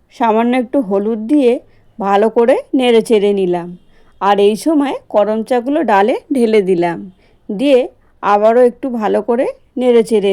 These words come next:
নিলাম। তোমরা কিন্তু একটু লক্ষ্য করবে, দেখো আমি কিন্তু করম চাটা ডাল সিদ্ধ হওয়ার পরেই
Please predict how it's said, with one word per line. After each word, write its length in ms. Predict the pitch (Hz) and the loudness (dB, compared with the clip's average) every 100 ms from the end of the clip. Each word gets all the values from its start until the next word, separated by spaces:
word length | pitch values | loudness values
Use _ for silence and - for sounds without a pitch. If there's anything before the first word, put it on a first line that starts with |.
| 190 | -2
নিলাম। 280 | 175 165 170 196 - _ _ _ | -2 -4 -8 -14 -20 _ _ _
তোমরা 340 | 240 214 208 240 285 | -2 0 2 0 2
কিন্তু 300 | 311 269 254 349 - _ 202 | 0 2 -2 -2 -8 _ -2
একটু 160 | 190 254 240 | 0 0 0
লক্ষ্য 320 | 208 - 254 254 | -2 -4 -6 0
করবে, 300 | 311 262 233 330 - _ _ 311 | 0 2 0 -2 -8 _ _ -4
দেখো 460 | 294 302 - 269 320 - - _ _ 202 | -2 -2 -2 -2 -2 -6 -20 _ _ -6
আমি 180 | 196 226 | -2 -2
কিন্তু 340 | 240 294 277 247 240 | -2 -2 -2 -4 -2
করম 240 | 208 202 233 277 | -2 0 0 -2
চাটা 300 | 277 269 226 302 _ _ _ | -2 -2 -2 -6 _ _ _
ডাল 280 | 208 202 202 233 - | -2 2 2 -2 -4
সিদ্ধ 260 | 226 185 240 240 | -6 -4 -4 -2
হওয়ার 200 | 262 254 226 | -2 -4 0
পরেই 340 | 208 214 277 | 2 2 2